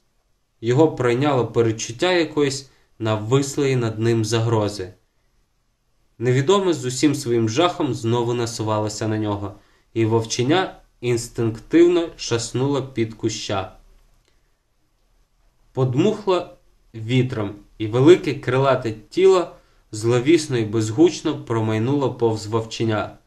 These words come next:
Спустившись з височини блакитного неба, яструб мало не схопив його.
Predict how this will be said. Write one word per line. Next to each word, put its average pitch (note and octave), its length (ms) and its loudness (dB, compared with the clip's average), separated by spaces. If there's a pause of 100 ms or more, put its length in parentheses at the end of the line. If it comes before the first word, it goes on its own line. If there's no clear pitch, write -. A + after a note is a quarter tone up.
(760)
Спустившись - 920 0
з G#2 140 -8
височини C3+ 640 0
блакитного B2 640 -2
неба, E3+ 420 -2 (500)
яструб C3 760 0
мало A2+ 400 2
не A2 120 0
схопив A2 520 -4
його. G2 340 -6